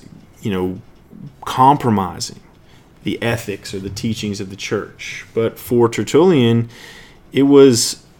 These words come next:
an incredibly conservative brand of Christianity and accusing the, the church as a whole of being too liberal or loose or extending too much grace to apostate Christians,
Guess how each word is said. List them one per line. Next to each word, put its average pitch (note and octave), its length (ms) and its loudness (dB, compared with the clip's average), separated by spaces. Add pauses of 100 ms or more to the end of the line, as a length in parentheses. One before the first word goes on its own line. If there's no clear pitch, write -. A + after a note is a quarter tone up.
an A#2+ 120 2
incredibly C3 680 2
conservative A#2 1160 0
brand F#2+ 580 -6
of - 120 -16
Christianity G2 680 -6
and F#2+ 80 -6
accusing G#2+ 880 2 (300)
the, G#2 300 2
the G#2 100 -4
church A#2+ 340 2
as G#2+ 80 -2
a G2+ 40 -6
whole C3 640 0
of G#2 300 -8
being G#2+ 420 0
too G#2 600 -2 (400)
liberal G#2 640 4
or F#2+ 100 0
loose G2+ 720 2 (100)
or G2 60 -10
extending A2 720 2
too C3 200 -2
much A2+ 340 0
grace G2+ 640 0
to G2+ 400 -4
apostate G2+ 760 -4
Christians, G#2 760 -6